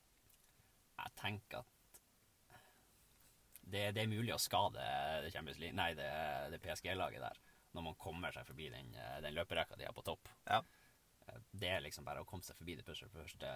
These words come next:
Speaker 1: pressleddet der, for, eh, utover det så forsvarer jo de seg med, med elleve minus tre.
Speaker 2: Ja.
Speaker 1: De løper jo ikke defensivt, sånn at der er det jo egentlig gode muligheter.
Speaker 2: Du mener kampplanen burde tatt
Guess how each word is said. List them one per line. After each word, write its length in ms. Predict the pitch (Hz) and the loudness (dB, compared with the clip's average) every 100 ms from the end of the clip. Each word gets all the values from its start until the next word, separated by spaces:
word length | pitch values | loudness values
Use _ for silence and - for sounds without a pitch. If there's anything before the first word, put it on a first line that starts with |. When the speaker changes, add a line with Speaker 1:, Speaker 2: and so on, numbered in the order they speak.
| 71 | -4
Speaker 1:
pressleddet 440 | 90 85 - 82 53 | -4 -4 -4 -6 -8
der, 140 | - | -12
for, 260 | - 73 71 | -10 -10 -8
eh, 340 | 71 73 76 80 | -8 -8 -8 -8
utover 200 | 78 78 | -8 -6
det 140 | 110 | -4
så 160 | 107 120 117 113 - | -4 -4 -4 -6 -6
forsvarer 500 | 120 - 113 120 - | 0 4 8 8 6
jo 80 | 64 | -4
de 100 | - | -8
seg 220 | - - | -8 -10
med, 460 | 64 - 65 69 71 | -8 -6 -6 -6 -6
med 100 | 78 | -2
elleve 200 | 78 80 | 0 -2
minus 200 | - - | -4 -6
tre. 140 | - - - - | -4 -4 -8 -4
Speaker 2:
Ja. 120 | 95 90 - - | -2 -2 -6 -4
Speaker 1:
De 140 | 87 82 78 | -2 0 0
løper 280 | 87 95 - | 2 2 0
jo 40 | |
ikke 140 | - - | -6 -2
defensivt, 540 | 71 - - - - - | -2 -4 -12 -14 -18 -18
sånn 180 | - 73 | -10 -10
at 60 | 73 | -2
der 220 | 78 87 | 0 0
er 40 | |
det 100 | 78 | -2
jo 60 | 78 | 0
egentlig 360 | 80 90 - - - | 2 0 -4 -14 -10
gode 280 | 87 87 - | -6 -6 -4
muligheter. 500 | 85 90 76 - - - | -4 0 -2 -2 -12 -10
Speaker 2:
Du 80 | 104 | 0
mener 380 | 107 110 120 104 | 6 8 8 6
kampplanen 560 | - 107 110 123 95 87 | 6 4 6 4 4 2
burde 240 | 95 101 | 0 2
tatt 440 | - - - - | 0 -4 -6 -18